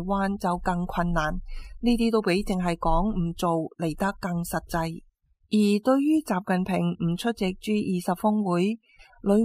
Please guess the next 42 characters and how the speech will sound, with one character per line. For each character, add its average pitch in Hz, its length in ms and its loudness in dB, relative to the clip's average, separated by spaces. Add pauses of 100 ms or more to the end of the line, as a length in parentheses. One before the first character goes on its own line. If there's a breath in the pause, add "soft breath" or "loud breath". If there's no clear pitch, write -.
澳 220 160 4
學 196 280 0
者 196 300 0
李 196 200 2
元 175 140 2
華 170 180 2
認 180 260 0
為， 170 320 2 (500)
習 220 160 -2
近 220 140 2
平 190 240 0
對 220 140 0
安 269 400 0
保 185 140 2 (200)
要 220 240 2
求 175 300 -2
出 214 180 -2
奇 196 240 -4
嘅 175 160 0
高， 202 340 2 (420 soft breath)
印 254 220 2
度 196 220 2
係 202 140 0
咪 196 120 2
願 190 300 2
意 185 180 0
全 175 300 -2
程 180 240 -4
配 190 240 2
合 180 240 0
呢？ 240 160 0 (480 soft breath)
如 196 100 4
果 208 360 4
印 226 260 0
度 185 240 -2
將 269 260 -4
習 180 240 0
近 175 200 0
平 180 200 -4
嘅 185 80 -2
安 202 360 2
保 180 100 0